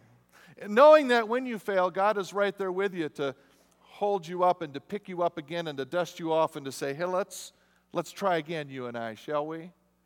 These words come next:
so the pressure to be perfect that some preachers on obedience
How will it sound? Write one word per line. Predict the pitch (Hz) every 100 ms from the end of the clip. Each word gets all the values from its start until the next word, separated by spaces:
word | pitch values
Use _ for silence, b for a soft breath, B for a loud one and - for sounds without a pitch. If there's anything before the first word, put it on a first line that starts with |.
| _ _ _ _ _ _ _ _ _ -
so | 208
the | 185
pressure | - - 294 285 262
to | 190
be | 160
perfect | - - 294 302 - 131 - _ - - _ _ _ _ _ _ _ _ _ -
that | 127 120
some | - - 156 147 139 123 113
preachers | - 143 - 131 120 - 117
on | 120 117 117
obedience | 147 131 180 170 147 120 - - -